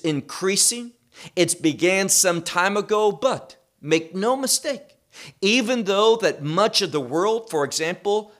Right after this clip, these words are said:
the United Nations, are not in favor of the Jewish people inhabiting the land of Israel, all the promised land, doesn't make one bit of difference to God. It is going to happen,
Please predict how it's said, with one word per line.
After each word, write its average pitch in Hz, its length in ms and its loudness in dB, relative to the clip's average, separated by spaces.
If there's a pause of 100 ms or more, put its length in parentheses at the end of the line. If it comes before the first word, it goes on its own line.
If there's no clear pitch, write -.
(100)
the 151 80 -4
United 151 560 0
Nations, 180 720 -2 (560)
are 156 160 2
not 233 320 0
in 233 160 -2
favor 233 540 2
of 151 80 -4
the 160 80 0
Jewish 226 400 -2
people 202 560 -4 (120)
inhabiting 185 1000 -2
the 185 120 0
land 220 440 -2
of 123 100 -2
Israel, 160 500 0
all 214 520 6
the 151 100 0
promised 143 480 -2
land, 113 240 -10 (640)
doesn't 147 320 -2
make 131 300 -2
one 110 440 0
bit 226 140 4
of 233 120 0
difference 233 360 -4
to 226 140 -6
God. 180 440 -2 (520)
It 151 100 -2
is 123 200 -4
going 131 420 -2
to 156 160 -10
happen, 180 500 -4